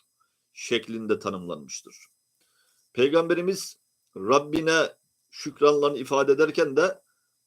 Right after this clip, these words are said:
"Bana yeten, beni barındıran, yani kefani ve evani, e, beni yediren ve içiren,"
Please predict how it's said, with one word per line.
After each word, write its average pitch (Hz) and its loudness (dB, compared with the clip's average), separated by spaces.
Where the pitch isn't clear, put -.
"Bana 139 2
yeten, 123 2
beni 127 -4
barındıran, 117 0
yani 92 -10
kefani 107 0
ve 110 2
evani, 110 2
e, 92 -16
beni 123 0
yediren 143 2
ve 135 2
içiren," 127 0